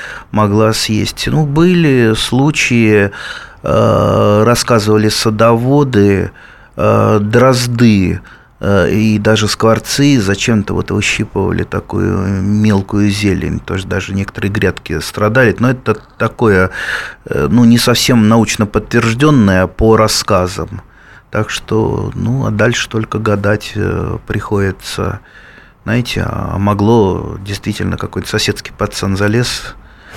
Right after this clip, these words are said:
и у вас, э, вы-, в-, выкопал. У нас, кстати, на дачах в, в девяностые годы были такие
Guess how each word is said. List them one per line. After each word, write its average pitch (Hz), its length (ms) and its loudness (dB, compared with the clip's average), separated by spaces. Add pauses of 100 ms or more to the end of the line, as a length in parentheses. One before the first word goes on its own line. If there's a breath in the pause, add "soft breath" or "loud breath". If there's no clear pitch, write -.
(440 loud breath)
и 107 120 0
у 104 120 4
вас, 113 360 2
э, 110 40 0
вы-, 101 580 0
в-, 104 200 -4 (180)
выкопал. 101 640 -2
У 104 80 2
нас, 131 220 2
кстати, - 320 -6
на 131 400 0
дачах 131 340 -4
в, 127 200 0 (360 loud breath)
в 117 460 0
девяностые 123 640 2
годы 123 280 0
были 104 480 2
такие 90 720 -6